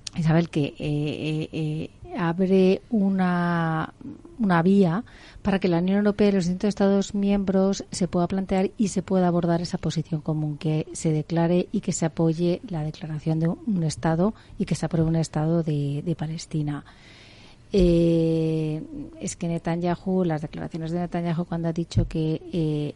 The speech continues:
es que jamás es un, son terroristas y que, eh, van a disparar, o bueno, que probablemente que es, que pueda haber esa posibilidad de que caigan miles y miles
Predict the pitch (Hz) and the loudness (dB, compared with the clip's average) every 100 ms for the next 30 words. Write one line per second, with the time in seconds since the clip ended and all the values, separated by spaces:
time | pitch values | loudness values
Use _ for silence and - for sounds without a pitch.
0 | - - 185 175 156 165 165 160 175 185 | -8 -6 -2 -2 -2 -2 -2 -2 -2 -4
1 | 180 - 170 170 170 165 175 - 156 - | -6 -4 -4 -4 -2 -2 -4 -4 -6 -6
2 | - 165 160 - 185 160 160 175 170 170 | -6 -4 -4 -2 -2 -2 -2 -4 -4 -4
3 | - 170 185 151 151 - 156 147 - 147 | -4 -2 0 0 -2 -2 -2 -2 -4 -2
4 | 143 151 156 165 170 160 - - - - | 0 0 -2 -2 -2 -4 -6 -16 -18 -20
5 | - 175 - 180 175 180 175 185 175 170 | -6 -4 2 4 6 6 4 0 0 0
6 | 160 165 170 170 165 160 160 165 165 170 | -2 0 0 0 -2 -4 -4 -4 -2 -2
7 | 170 170 170 - 202 175 170 160 | -2 -2 -2 -4 -4 -2 -2 -2